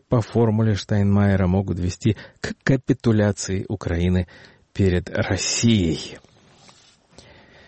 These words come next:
Переговоры Соединенных Штатов и Северной Кореи по ядерному разоружению закончились безрезультатно. Об этом заявил глава делегации К Н Д Р Ким Мен Гиль. Встреча прошла в,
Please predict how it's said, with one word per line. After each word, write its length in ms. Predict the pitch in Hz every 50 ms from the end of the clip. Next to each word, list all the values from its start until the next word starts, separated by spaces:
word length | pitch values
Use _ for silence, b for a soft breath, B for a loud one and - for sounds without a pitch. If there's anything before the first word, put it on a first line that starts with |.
| b b b b b b b b b b b b b b b _ _ _ _ -
Переговоры 460 | - 151 165 160 165 185 226 220 208
Соединенных 480 | - - 196 180 196 202 190 185 175
Штатов 360 | - - - 214 196 196 165 -
и 40 | 165
Северной 460 | 143 - 190 190 185 175 180 180 165
Кореи 400 | - - 160 147 139 139 139 135
по 100 | - -
ядерному 540 | 113 110 104 101 92 98 92 95 95 95 92
разоружению 680 | 95 98 92 92 101 95 95 92 110 110 110 107 101
закончились 680 | 92 98 95 - - 98 90 - - 92 90 90 85 -
безрезультатно. 920 | - 104 92 98 92 95 98 98 101 104 - - 165 175 - - 143 110
Об 120 | 98 92
этом 200 | 92 90 - 92
заявил 320 | 92 - 98 95 92 90 87
глава 320 | 87 101 98 92 92 92
делегации 800 | 87 92 90 92 92 98 92 87 - - - 95 92 92 87 - -
К 100 | - 104
Н 220 | 98 98 95 92
Д 80 | 90 98
Р 160 | 95 90 85 B B B B B B B
Ким 280 | - - 120 110 107 - -
Мен 380 | - 107 101 98 95 92 98 - -
Гиль. 420 | 113 101 98 101 139 165 170 151 B B B B B B B B B B B _
Встреча 840 | - - - - 165 180 190 190 - - 185 190 175 165 143 131 - _
прошла 760 | - 120 117 101 95 - - 123 120 120 120 113 110 107 95 B B B 151 - _ _ -
в, 500 | 101 95 98 107 110 101 101 98 90